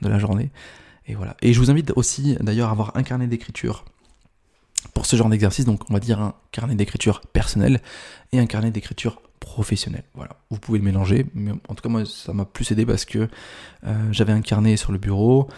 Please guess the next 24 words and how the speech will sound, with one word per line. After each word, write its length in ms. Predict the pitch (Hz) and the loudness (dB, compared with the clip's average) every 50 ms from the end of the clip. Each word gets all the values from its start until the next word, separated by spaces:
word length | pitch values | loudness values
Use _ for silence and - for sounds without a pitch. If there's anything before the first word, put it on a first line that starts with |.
| - - - - - - - | -20 -20 -20 -20 -10 -4 0
euh, 480 | 107 101 98 98 95 95 95 101 104 104 | 2 2 4 4 4 2 2 2 0 0
le 120 | - 110 110 | 2 2 4
soir 340 | - - 107 110 110 107 110 | 4 4 4 4 4 4 4
il 60 | 107 | 2
fallait 160 | - 113 104 | 2 2 0
que 60 | 98 | 2
je 60 | 104 | 0
le 40 | 107 | 0
ramène 220 | 95 101 110 104 101 | 0 2 0 0 0
sur 100 | 104 98 | -2 -4
la 60 | 104 | -6
table 160 | - 101 101 | -6 -8 -8
de 40 | 101 | -8
chevet, 320 | 98 - - - 120 123 | -10 -8 -2 0 2 2
et 40 | 123 | 0
puis 120 | 120 - | 0 -2
des 100 | - 113 | -2 0
fois 140 | - - 101 | 2 2 4
j'oubliais, 520 | 101 101 92 92 98 95 98 107 113 117 113 | 4 4 2 2 0 0 2 4 4 4 4
ça 120 | - - | 2 -2
me 60 | - - | -4 -4
cassait 240 | - 107 - - | -2 -2 -2 0
ma 60 | 104 98 | 0 0
routine. 280 | 98 104 - - - | 0 -2 -4 -6 -10